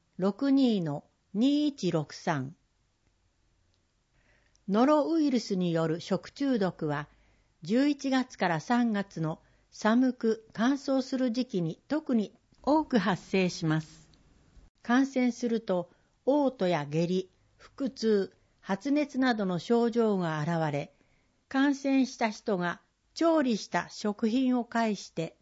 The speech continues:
二次感染を引き起こします。ノロウイルス食中毒予防の四原則を徹底しましょう。一、持ち込まない。嘔吐や下痢、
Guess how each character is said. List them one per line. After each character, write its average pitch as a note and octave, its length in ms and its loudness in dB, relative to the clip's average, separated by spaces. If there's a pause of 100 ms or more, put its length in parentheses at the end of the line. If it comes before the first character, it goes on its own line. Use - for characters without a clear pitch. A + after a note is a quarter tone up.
(120)
二 G3+ 140 0
次 D4 120 -6
感 D4 260 0
染 F#3+ 260 -2
を D#3+ 260 -6
引 - 80 -20
き - 60 -20
起 G#3+ 200 2
こ F#3+ 140 -4
し - 180 -10
ま D3 160 -6
す。 - 280 -20 (1600)
ノ A#3 160 4
ロ D4+ 220 4
ウ D4+ 80 2
イ B3+ 80 2
ル G#3+ 100 2
ス - 200 -8
食 - 360 -4
中 C#4 300 -2
毒 A#3+ 300 -2
予 A3 180 2
防 F#3 280 -2
の D3 240 -6
四 C4 360 0
原 C#4 200 2
則 F3 340 -4
を D3 240 -4
徹 D3+ 260 -4
底 C4+ 180 0
し - 160 -4
ま A3 160 2
し - 160 -2
ょ D3+ 260 0
う。 - 180 -20 (1120)
一、 F#3+ 480 -4 (340)
持 F#3+ 160 2
ち - 120 -14
込 C4+ 140 2
ま A#3 180 2
な G3 180 0
い。 F3 120 -6 (1300)
嘔 C#4+ 260 4
吐 A3+ 200 0
や F#3 140 0
下 E3 220 0
痢、 G3 260 0